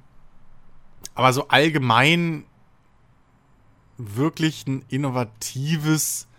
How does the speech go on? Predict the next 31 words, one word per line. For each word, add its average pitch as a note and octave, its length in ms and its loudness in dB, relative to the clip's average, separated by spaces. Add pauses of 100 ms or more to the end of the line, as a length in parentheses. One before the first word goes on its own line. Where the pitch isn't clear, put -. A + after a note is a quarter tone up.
(720)
Spiel C#3 560 -4
in C#3 180 2
einem C#3+ 180 0
Genre, B2 520 2
was B2+ 180 2
es B2 140 -6
jetzt B2+ 200 -2
schon B2 180 -2
seit B2+ 200 0
zwanzig C3 460 -2
Jahren A#2+ 320 2
gibt, - 360 -4
also A#2+ 280 -4 (1120)
wird B2+ 320 0
schwer. G#2 460 0 (360)
So. G2+ 320 -10 (140)
Man A#2+ 120 0
muss C#3 180 0
ja D3+ 120 6
auch D3 140 4
mal D3+ 120 4
überlegen, D3 520 2
in C3+ 200 -4
den C#3 280 0
zwanzig, C#3 380 -4
dreißig B2 360 -4
Jahren, C#3 320 0
die C3+ 100 -6
ein C3+ 100 -4
Genre C3 260 -2
existiert, C3+ 580 -4